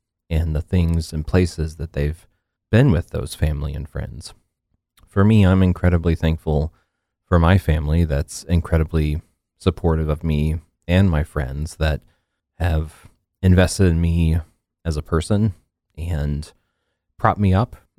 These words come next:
and are there for me. And I hope that you in your life have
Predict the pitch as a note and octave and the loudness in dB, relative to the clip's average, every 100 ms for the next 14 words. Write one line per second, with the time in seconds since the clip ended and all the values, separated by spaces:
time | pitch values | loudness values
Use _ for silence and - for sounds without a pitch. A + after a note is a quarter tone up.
0 | - E2 E2 D#2+ D#2+ D#2+ - - _ _ | -4 0 2 2 0 -2 -6 -20 _ _
1 | _ _ E2+ E2 D#2+ F2 F#2+ A2 C#3+ - | _ _ 0 2 2 0 0 0 0 -6
2 | _ _ _ _ _ - F#2 F#2+ F2+ E2+ | _ _ _ _ _ 0 4 6 6 6
3 | F2 G2 - E2 E2+ F2+ E2 D#2+ G2 F#2 | 4 2 0 -2 2 2 2 2 2 2
4 | D2+ F2 - - _ _ - D#2+ D#2+ D2+ | 0 0 -4 -12 _ _ -4 0 2 0
5 | D#2 D2+ - | -2 -4 -18